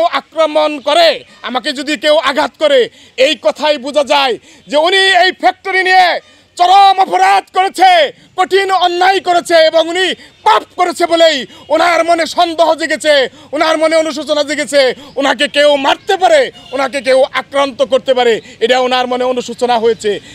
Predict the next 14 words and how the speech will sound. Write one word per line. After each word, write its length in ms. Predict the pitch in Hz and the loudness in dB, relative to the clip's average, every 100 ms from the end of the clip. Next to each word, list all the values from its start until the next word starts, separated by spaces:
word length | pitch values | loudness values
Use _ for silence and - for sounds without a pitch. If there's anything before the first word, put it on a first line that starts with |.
| - | -2
এই 160 | 349 330 | 0 2
জন্যই 380 | 349 349 349 | 0 0 0
উনি 220 | 339 339 320 240 - - | 0 -2 -2 -4 -8 -2
এই 180 | 311 285 | 0 0
বাজে 300 | 294 294 285 | -2 -2 -2
বক্তব্য 440 | 285 - 285 269 | -2 -2 0 0
দিতে 220 | 254 240 | -2 -6
পেরেছে। 460 | 240 240 - 226 170 - - - | -4 -4 -2 -2 -4 -12 -14 -4
এবং 280 | 285 339 349 349 | 0 2 2 0
এই 200 | 330 330 | 0 0
বক্তৃতায় 680 | 349 - 359 359 359 370 320 _ - - | -4 -4 -2 0 2 0 -4 _ -20 -12
আরও 420 | - 320 339 339 330 | -4 2 2 2 -2
প্রমাণ 400 | - 339 339 339 | -2 -2 0 0
হয়, 460 | 320 311 339 320 208 | 0 0 2 0 -2